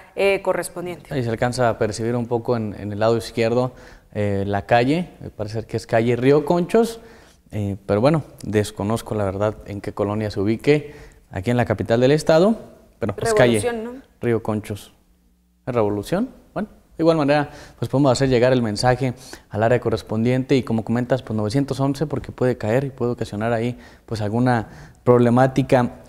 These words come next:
Speaker 2: Además, eh, pues, nos hacen llegar un video desde la normal del estado. Nos dicen lo siguiente, pues, algunos vehículos estacionados en doble fila y, bueno, comentan que con toda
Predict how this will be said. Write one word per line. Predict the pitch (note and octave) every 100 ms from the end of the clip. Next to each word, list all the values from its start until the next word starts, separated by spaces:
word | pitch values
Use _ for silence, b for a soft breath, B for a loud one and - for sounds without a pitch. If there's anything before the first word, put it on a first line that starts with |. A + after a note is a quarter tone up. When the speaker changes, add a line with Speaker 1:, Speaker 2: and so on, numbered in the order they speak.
| -
Speaker 2:
Además, | E3+ E3+ D#3+ F#3 G#3 -
eh, | C3+ C3+ C3 B2+
pues, | C#3 C3 C3+
nos | C3 C3 -
hacen | D#3+ E3 B2+
llegar | A2+ C3+
un | C3 B2+
video | B2 C3 C3
desde | A2+
la | G#2 G#2
normal | G#2 A2+ B2
del | A#2+ G#2
estado. | G2+ - C3 C3 E3 F#3 B B B B -
Nos | C#3+
dicen | G3 G3
lo | F3
siguiente, | C#3+ B2+ D3 D#3 D#3 C3 B B B B
pues, | _ -
algunos | G3+ G#3
vehículos | D3+ D3 E3 E3+ C3+
estacionados | A#2+ - A#2 B2 C3+ D3 -
en | A2 A2+
doble | B2+ C#3
fila | B2 C3 C3 E3 F3+ - - -
y, | -
bueno, | D3+ F3+ F#3
comentan | C3+ C3+ C#3+ C3
que |
con | G#2+ G#2
toda | B2 C3 C3